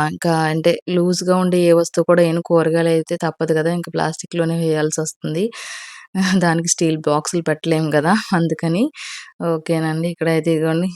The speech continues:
టేబుల్ అయితే క్లీన్ చేస్తున్నాను. ఎంత క్లీన్ చేసినా మళ్ళీ సాయంత్రంకి సాల్తీలు అలా వచ్చేస్తూ ఉంటాయి, ఉదాహరణ వెనకాల మళ్ళీ తీసుకుని శుభ్రం చేసుకుంటూ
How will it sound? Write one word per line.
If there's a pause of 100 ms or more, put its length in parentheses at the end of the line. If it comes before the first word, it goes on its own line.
(120)
టేబుల్
అయితే
క్లీన్
చేస్తున్నాను.
ఎంత
క్లీన్
చేసినా
మళ్ళీ
సాయంత్రంకి
సాల్తీలు (520)
అలా (340)
వచ్చేస్తూ
ఉంటాయి,
ఉదాహరణ
వెనకాల
మళ్ళీ
తీసుకుని
శుభ్రం
చేసుకుంటూ